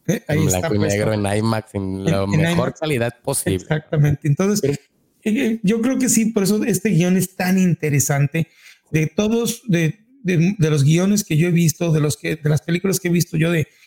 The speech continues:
Speaker 1: Christopher Nolan, creo que esta es de sus películas más completas y más complejas. Eh, lo, lo hemos, y yo creo que le vamos a decir en algún momento,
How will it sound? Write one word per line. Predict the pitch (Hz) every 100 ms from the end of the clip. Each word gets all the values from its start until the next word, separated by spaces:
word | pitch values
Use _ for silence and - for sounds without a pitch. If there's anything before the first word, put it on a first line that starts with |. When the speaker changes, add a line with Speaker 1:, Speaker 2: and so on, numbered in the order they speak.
| _
Speaker 1:
Christopher | - 156 185 139 147
Nolan, | 151 151
creo | 151 170
que | -
esta | 165 190
es |
de | 170
sus | - 151 - _ _ _
películas | - 147 175 170 143
más | 135 139 151 147 -
completas | - 156 131 160 160 - 151
y | 135
más | 139 -
complejas. | 151 135 143 160 180 - _ - - _
Eh, | 156 151 -
lo, | 175 254
lo | 175 170
hemos, | 185 190
y | 196 185 196 220 156
yo | 185
creo | 240
que | 254
le | 202
vamos | 202 220
a | 156
decir | 165 190
en |
algún | 160 175
momento, | 175 160 165